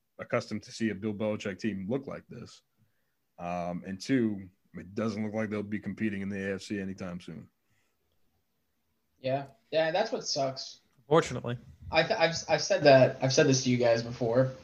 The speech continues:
Speaker 2: but the reason why I was so, I was able to put up with being shitty in fantasy football is because at least I could count on the Patriots winning almost every week.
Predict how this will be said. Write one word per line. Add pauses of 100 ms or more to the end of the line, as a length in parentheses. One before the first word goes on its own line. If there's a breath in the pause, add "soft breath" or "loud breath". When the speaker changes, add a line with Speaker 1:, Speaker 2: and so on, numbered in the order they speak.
(180)
Speaker 2:
but
the
reason
why
I
was
so, (380)
I
was
able
to
put
up
with
being
shitty
in
fantasy
football (280)
is
because
at
least
I
could
count
on
the
Patriots
winning
almost
every
week.